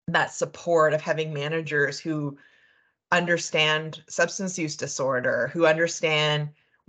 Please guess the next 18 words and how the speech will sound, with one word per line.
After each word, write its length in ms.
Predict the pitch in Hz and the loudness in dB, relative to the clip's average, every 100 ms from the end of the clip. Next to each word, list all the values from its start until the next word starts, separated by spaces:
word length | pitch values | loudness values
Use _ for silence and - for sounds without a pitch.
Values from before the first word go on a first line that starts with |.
| - - | -14 -2
you 80 | 175 | 2
know, 80 | |
even 240 | 165 185 180 | 4 4 4
non-stigmatizing 1000 | 165 165 - 165 165 156 156 151 151 151 | 4 4 0 -4 -4 0 2 2 -2 -6
language, 720 | 143 147 156 147 143 143 - | -6 -6 -2 -2 0 -2 -6
who 440 | 170 151 151 151 147 - - - | -6 -4 -2 -4 -6 -18 -8 2
are 160 | 170 | 2
able 380 | - 160 160 165 | 2 0 0 -2
to 840 | 165 - 165 151 143 143 143 143 147 _ _ _ _ _ _ | -4 -6 -4 -2 -2 -2 -2 -4 -8 _ _ _ _ _ _
support 500 | - - 185 - 175 | -6 -4 0 4 4
people 280 | - 180 170 | 4 -4 -4
who 120 | 156 | 0
are 140 | 165 151 | 2 0
returning 500 | 151 - 147 147 165 | 0 -6 -4 -4 -8
to 100 | 170 | -4
work 280 | 151 143 143 | 0 0 -2
as 160 | 139 | -4
well, 600 | 131 131 156 208 247 247 | 0 4 4 4 2 -4